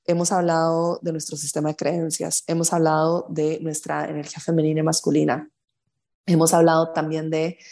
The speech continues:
eh, las relaciones. Hemos hablado de lo aprendido, hemos hablado de la deuda, hemos hablado del ahorro, hemos hablado del flujo de dinero, de la, de la economía en el mundo y hemos hablado sobre todo también de nuestras resistencias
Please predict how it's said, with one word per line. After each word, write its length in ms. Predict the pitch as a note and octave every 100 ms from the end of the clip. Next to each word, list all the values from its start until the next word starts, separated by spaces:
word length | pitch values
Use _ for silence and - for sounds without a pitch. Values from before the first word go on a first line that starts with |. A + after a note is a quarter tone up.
| - -
eh, 220 | - F3+ E3
las 120 | D3+
relaciones. 840 | D#3 D3 - E3 D#3 E3 D#3 - _ _ _ _ _ _
Hemos 300 | F#3 F3 F3+
hablado 640 | F3 E3 D#3+ E3 E3+ E3+
de 320 | D#3+ D#3+ E3 -
lo 120 | D#3
aprendido, 600 | D#3 D#3 D3+ E3 D#3+ -
hemos 180 | D#3+ D#3
hablado 240 | D#3+ D#3+ D#3
de 80 |
la 140 | D3 C3+
deuda, 420 | E3+ D#3 - - -
hemos 240 | D3+ D#3
hablado 260 | D3 C#3+ C#3+
del 80 |
ahorro, 480 | D3 D#3+ E3+ - E3+ -
hemos 260 | D#3+ D3+
hablado 360 | D3+ D3+ D3+ D3+
del 120 | D3+
flujo 260 | - D#3 D3+
de 60 |
dinero, 300 | D3+ D3+ D#3
de 60 | D#3+
la, 120 | D#3
de 140 | D#3 G3
la 60 |
economía 440 | - D#3 D3+ E3 E3+
en 100 | E3
el 120 | D#3+
mundo 500 | E3+ G3+ F3 E3 - - - - -
y 140 | F3+
hemos 200 | E3 E3+
hablado 320 | F3 E3+ E3
sobre 400 | E3+ - D#3+ D3+
todo 380 | D#3 - F3+ F#3+
también 340 | F#3 D3+ D#3 D#3+
de 80 |
nuestras 460 | D3+ D#3 D#3+ F3+ E3+
resistencias 960 | E3+ - D#3+ - E3 D#3 D#3+ E3 D#3+